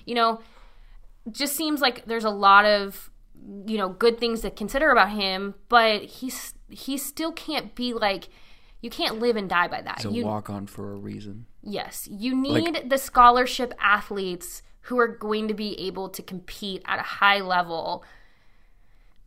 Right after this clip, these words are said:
Speaker 1: And it feels like, here's what's funny about this.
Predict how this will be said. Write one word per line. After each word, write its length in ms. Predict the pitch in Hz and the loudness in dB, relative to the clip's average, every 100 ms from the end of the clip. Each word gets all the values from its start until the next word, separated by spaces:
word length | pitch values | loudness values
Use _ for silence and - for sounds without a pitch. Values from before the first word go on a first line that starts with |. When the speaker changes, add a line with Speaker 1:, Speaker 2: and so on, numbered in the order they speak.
| - - - - - 214 - - - - - - | -20 -20 -20 -20 -20 -16 -14 -14 -16 -18 -12 0
Speaker 1:
And 120 | 302 | 0
it 100 | 311 | 0
feels 320 | - 349 403 339 | -2 0 2 2
like, 140 | 254 | 2
here's 300 | - 349 330 | -2 -4 -2
what's 160 | 294 - | -2 -4
funny 260 | 170 139 | -6 -6
about 240 | 120 - - | -12 -10 -10
this. 260 | - - | -12 -12